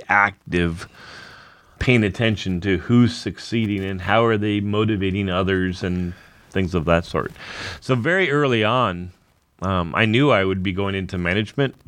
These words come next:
but knew that it would be leadership skill set that, that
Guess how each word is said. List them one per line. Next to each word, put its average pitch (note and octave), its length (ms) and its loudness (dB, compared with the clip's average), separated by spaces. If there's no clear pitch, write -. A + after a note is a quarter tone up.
but F#2+ 180 2
knew G#2 360 2
that F2+ 180 0
it F#2 60 2
would F#2 200 0
be F#2+ 180 2
leadership A2 960 2
skill F#2 360 2
set - 320 -4
that, E2+ 180 4
that E2+ 360 2